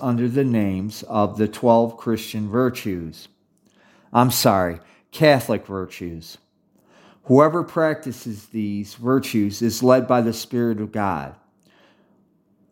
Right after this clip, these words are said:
who is the Spirit of liberty, leading him to crucify the flesh,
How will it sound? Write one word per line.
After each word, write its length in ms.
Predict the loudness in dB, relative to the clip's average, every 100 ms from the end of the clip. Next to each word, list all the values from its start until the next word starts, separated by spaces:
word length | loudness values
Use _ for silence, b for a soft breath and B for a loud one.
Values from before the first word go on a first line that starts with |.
| _ _
who 200 | 6 8
is 220 | 8 4
the 80 | -4
Spirit 500 | -8 -2 0 2 0
of 220 | -2 -2
liberty, 640 | 0 2 0 -4 -6 -8 -12 -18 _ _
leading 500 | 0 4 4 4 0
him 300 | 0 -2 -4
to 100 | -6
crucify 920 | -4 -2 -2 -4 -2 2 4 4 0
the 200 | -2 -6
flesh, 600 | -8 -2 2 2 0 -10